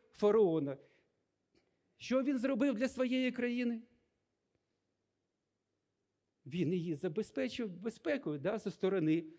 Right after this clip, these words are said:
Єгипта, бо там є фараонова дочка. Одинадцятий розділ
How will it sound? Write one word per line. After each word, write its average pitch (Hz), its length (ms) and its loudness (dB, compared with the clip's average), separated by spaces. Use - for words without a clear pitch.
Єгипта, 196 500 0
бо 160 140 -2
там 190 280 0
є 165 200 2
фараонова 151 680 -2
дочка. 180 520 0
Одинадцятий 208 840 6
розділ 139 420 0